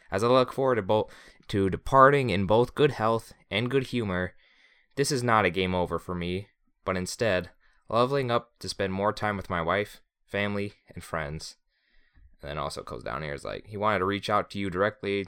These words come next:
the Nintendo community, because there's one thing I really wanna say.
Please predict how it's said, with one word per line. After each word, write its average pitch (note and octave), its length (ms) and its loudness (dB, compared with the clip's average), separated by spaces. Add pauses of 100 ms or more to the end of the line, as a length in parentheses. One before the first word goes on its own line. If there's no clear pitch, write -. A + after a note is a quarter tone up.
(140)
the F2 80 -6
Nintendo G2 420 -2
community, G2 540 -4 (400)
because F#2+ 240 -4
there's F#2 200 0
one A2 200 0
thing G#2 220 -2
I E2+ 60 2
really G2 280 0
wanna F#2+ 240 0
say. F2+ 440 -4